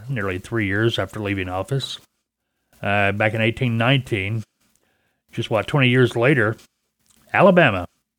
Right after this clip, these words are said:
became the, uh, twenty-second U S state. I don't know about this one. I, I, I'm sure there's a right word for it, but our crack research team,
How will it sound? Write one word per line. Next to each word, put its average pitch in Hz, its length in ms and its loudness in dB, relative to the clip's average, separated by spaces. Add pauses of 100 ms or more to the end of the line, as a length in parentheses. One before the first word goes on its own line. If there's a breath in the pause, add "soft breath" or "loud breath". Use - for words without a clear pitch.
(220)
became 104 380 -2
the, 95 200 -2
uh, 90 60 -2
twenty-second 101 760 -4 (680)
U 98 180 -4
S - 320 -8 (180)
state. 120 440 -4 (1700)
I 135 120 2
don't 190 140 8
know 170 80 6
about 110 200 4
this 127 180 0
one. 107 220 -2
I, 123 520 -4
I, 131 340 -4
I'm 139 80 2
sure 170 220 4
there's 143 260 2
a 127 40 0
right 120 240 4
word 113 260 2
for 113 180 2
it, 110 40 -2
but 107 120 -4
our 92 220 0
crack 139 420 0
research 120 600 0
team, 98 460 -2